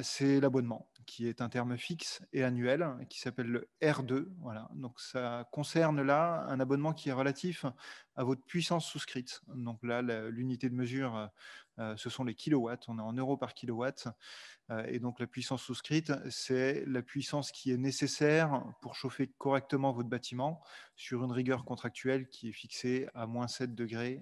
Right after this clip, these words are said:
euh, extérieurs, voilà, qui permet d'assurer un confort correct pour tous les, les usagers du service.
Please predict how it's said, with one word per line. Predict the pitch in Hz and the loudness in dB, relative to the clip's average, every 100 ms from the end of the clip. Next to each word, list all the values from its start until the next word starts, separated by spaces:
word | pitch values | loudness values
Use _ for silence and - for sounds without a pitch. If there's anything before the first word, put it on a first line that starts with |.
| 131 | -8
euh, | 110 113 95 - | -10 -10 -12 -12
extérieurs, | 123 - 120 117 - - | -12 -4 -4 -4 -10 -14
voilà, | 117 104 | -14 -14
qui | - - | -16 -12
permet | 113 123 | -6 -4
d'assurer | 113 - - 123 127 - - - - _ - | -4 -8 -6 -4 -4 -8 -16 -16 -18 _ -10
un | 123 | -6
confort | 127 - 135 | -6 0 0
correct | 139 131 147 - | 2 2 0 -2
pour | 117 - - | -6 -4 -2
tous | 143 | 0
les, | 127 120 110 107 | 2 2 0 -6
les | 117 120 | -6 -4
usagers | 131 131 117 135 | -2 0 2 0
du | 131 | -2
service. | - 113 101 - - | -4 -4 -4 -10 -12